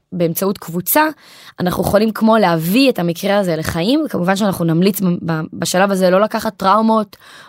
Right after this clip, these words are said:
מורכבות ופגיעות מיניות, דברים, אנחנו ניקח משהו לייט, משהו שהוא איזשהו מערכת יחסים שהיא ככה לא פתורה, ואנחנו נביא אותה, וב-, ו-, ו-, וכשאנחנו נביא אותה, אנחנו נביא אותה עם המון אהבה ותמיכה.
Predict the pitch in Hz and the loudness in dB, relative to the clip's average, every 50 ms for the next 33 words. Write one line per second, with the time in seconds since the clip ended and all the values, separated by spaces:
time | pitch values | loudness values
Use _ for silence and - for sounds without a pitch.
0 | - 208 220 233 247 - - 277 262 208 208 233 233 240 220 220 220 - - 190 | 0 4 4 4 4 2 0 0 0 4 4 4 4 4 4 0 -2 -4 -4 -4
1 | 202 175 180 170 208 190 214 233 247 240 233 226 233 190 190 202 247 247 247 247 | -4 -4 -4 -2 0 0 0 0 0 -2 -2 -2 -2 -2 -2 -2 -2 -2 -2 -2
2 | - - - 233 - 247 247 247 320 294 - 311 311 - 339 330 - _ - - | -2 -2 -2 -2 -2 -2 -2 0 -2 -2 0 0 -2 -2 -4 -8 -8 _ -20 -20
3 | - - - _ _ _ - 247 294 330 320 294 233 _ - - _ _ _ _ | -20 -20 -20 _ _ _ -6 0 0 2 2 0 -4 _ -14 -18 _ _ _ _
4 | _ _ _ - - 233 247 233 277 254 - 277 262 254 254 254 247 247 247 247 | _ _ _ -2 0 0 0 0 0 0 2 4 4 4 4 4 4 4 4 4
5 | 240 240 247 - - - - 240 233 247 - - 247 240 240 240 - 254 269 - | 4 2 2 0 0 0 -2 0 0 0 0 2 2 2 2 0 0 -2 -4 -4
6 | - 226 - 269 262 - 277 - - 220 - 226 208 226 294 320 - - - 294 | -4 -2 -2 -2 -2 -2 -6 -8 -6 -4 -4 -2 0 2 0 0 0 -2 -4 -2
7 | 233 196 165 - _ _ _ _ _ _ _ _ _ _ _ _ _ _ _ _ | 0 0 -4 -4 _ _ _ _ _ _ _ _ _ _ _ _ _ _ _ _
8 | _ _ _ - 180 170 202 196 190 - 202 202 196 196 180 202 262 294 294 - | _ _ _ -8 -2 0 0 0 0 -2 -2 0 0 0 2 2 2 0 2 2
9 | 196 175 - - 156 156 180 202 190 175 175 165 160 - - - 170 175 175 160 | 0 0 0 -4 -8 -4 -2 -2 0 0 0 0 0 -2 -4 -6 -4 -2 -2 -2
10 | 170 170 165 147 165 170 160 - - 180 170 - - 185 170 170 165 226 320 359 | 0 -2 -4 -4 -4 -4 -4 -4 -2 -2 -2 -2 -2 0 0 2 2 2 2 2
11 | 285 226 196 - 185 180 175 208 233 226 208 185 180 170 180 185 202 202 202 - | 2 0 -2 0 -2 0 2 2 2 2 2 2 2 2 2 2 2 0 0 -4
12 | _ _ - - 165 170 170 170 202 190 190 190 - 170 165 139 - 165 156 | _ _ -10 -8 -6 -4 0 0 0 0 -2 -8 -8 -10 -8 -8 -4 -4 -4